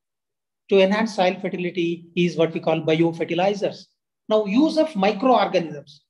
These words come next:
You, you, you, you see that these microorganisms are grown in the soil.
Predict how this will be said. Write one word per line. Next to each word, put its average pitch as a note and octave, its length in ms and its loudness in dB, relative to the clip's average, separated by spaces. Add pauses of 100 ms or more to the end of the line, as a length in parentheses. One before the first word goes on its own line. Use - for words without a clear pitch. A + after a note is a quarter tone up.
(420)
You, A3 240 -4
you, A3+ 440 -6 (240)
you, G#3+ 220 0
you A3+ 160 0
see D#4 280 2
that G#3 220 2 (120)
these G#3 180 -2
microorganisms G3 800 -2
are F#3+ 140 -2
grown G#3+ 480 2
in A#3 80 -12
the G3+ 100 -14
soil. E3 280 -18